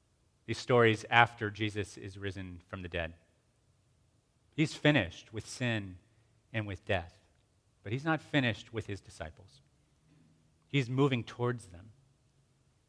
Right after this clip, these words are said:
questioning them, naming them, that they might come and know him and his love. That's why we proclaim, "He is risen." Do you believe this?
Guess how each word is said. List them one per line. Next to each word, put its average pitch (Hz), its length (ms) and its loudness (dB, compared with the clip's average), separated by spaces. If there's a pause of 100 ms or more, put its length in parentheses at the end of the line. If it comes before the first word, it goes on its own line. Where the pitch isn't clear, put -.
(220)
questioning 101 500 0
them, 85 160 -20 (1300)
naming 107 500 2
them, 90 160 -18 (1160)
that 101 120 -2
they 113 120 6
might 104 240 0
come 95 300 -2
and 90 120 -10
know 92 280 -2 (540)
him 98 300 0
and 92 120 -14
his 98 200 -14
love. 87 200 -18 (2000)
That's 113 160 4
why 127 140 10
we 123 120 4
proclaim, 95 560 -2 (140)
"He 123 180 4
is 101 140 0
risen." 92 280 -10 (720)
Do - 80 -4
you 120 60 4
believe 123 260 4
this? 147 300 -4